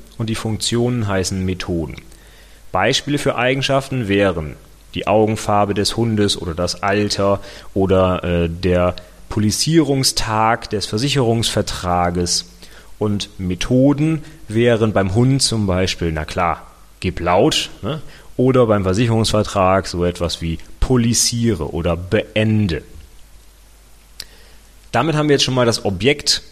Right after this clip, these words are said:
beschrieben. Ich denke, das, äh, ist einfach eine schöne, verständliche Erklärung.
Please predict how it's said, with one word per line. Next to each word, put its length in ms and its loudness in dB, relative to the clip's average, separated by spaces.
beschrieben. 580 0
Ich 40 -16
denke, 260 -2
das, 260 -4
äh, 300 -4
ist 260 -6
einfach 280 -4
eine 280 0
schöne, 380 2
verständliche 1040 0
Erklärung. 580 0